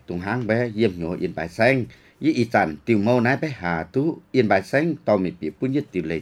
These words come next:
trình xì tàu hòn năm nhang ký với tiểu công số hiện xì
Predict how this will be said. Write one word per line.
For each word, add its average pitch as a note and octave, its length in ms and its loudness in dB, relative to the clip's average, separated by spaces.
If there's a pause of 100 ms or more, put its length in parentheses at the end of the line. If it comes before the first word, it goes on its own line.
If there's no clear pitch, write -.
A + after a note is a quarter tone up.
trình E2 200 -4
xì E2 280 -8
tàu D#2+ 400 -4
hòn D#2+ 160 -8
năm G2 200 -6
nhang F2 240 -8
ký F#2+ 120 -8
với A#2 180 -6
tiểu E2+ 220 -6
công A2+ 300 -2
số F#2 340 -4
hiện F2+ 220 -4 (100)
xì F#2 320 -4